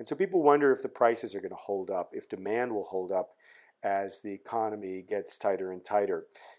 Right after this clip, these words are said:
The cost of a Model three, for example, is just under fifty thousand for the base model. People are saying these are not recession favorable prices.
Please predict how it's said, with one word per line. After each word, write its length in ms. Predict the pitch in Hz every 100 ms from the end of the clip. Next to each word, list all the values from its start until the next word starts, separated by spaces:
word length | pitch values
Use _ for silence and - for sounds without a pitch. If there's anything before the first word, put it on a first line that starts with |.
| _
The 80 | 104
cost 420 | - 127 117 -
of 100 | 113
a 40 | 107
Model 280 | 107 107 104
three, 200 | - 120
for 180 | -
example, 480 | 104 - 104 101 101
is 100 | 92
just 260 | - 98 -
under 140 | 90
fifty 280 | - 95 87
thousand 480 | - 82 85 82 80
for 100 | 80
the 60 | 76
base 280 | 78 80 -
model. 360 | 73 73 71 _ -
People 220 | 98 90
are 60 |
saying 320 | 85 92 85 82
these 180 | 82
are 140 | 85 82
not 360 | 85 90 85 - 87
recession 720 | - - 90 - - 80 80 _ _ _
favorable 680 | 95 80 76 76 73 69 -
prices. 540 | 85 76 - - -